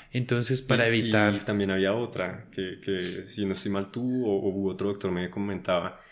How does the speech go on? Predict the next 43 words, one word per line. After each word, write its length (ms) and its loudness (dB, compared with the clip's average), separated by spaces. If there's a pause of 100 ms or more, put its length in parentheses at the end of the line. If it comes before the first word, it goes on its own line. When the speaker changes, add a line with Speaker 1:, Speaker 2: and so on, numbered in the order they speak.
(400)
Speaker 2:
es 160 -4
que 120 -2
si, 360 -4
si 180 -4
se 180 -4
conocían 500 -4
o 60 -4
algo 160 0
así 360 -4
y 200 -4
luego, 500 0
eh, 280 0
salía 360 -2
mal 260 2
el 120 -2
trasplante, 800 -2 (140)
Speaker 1:
Ah, 80 -10
Speaker 2:
entonces 160 -4
con 100 -2
el 60 0
Speaker 1:
podía. 60 -4
Speaker 2:
tema 200 -2
de 60 -2
las 180 -2
culpas, 420 -8
¿no? 280 -8
De, 220 -8
no 120 -8
sé, 160 -8
echarle 260 -6
la 160 -4
culpa 460 -4
o 200 -12 (200)
todo 140 -8
ese 100 -8
tema. 260 -8 (280)
Speaker 1:
También, 440 -2
en 140 -4
menor 220 -4
grado, 240 -2
pero 180 -6
también. 460 -12
Speaker 2:
Ujú. 100 -6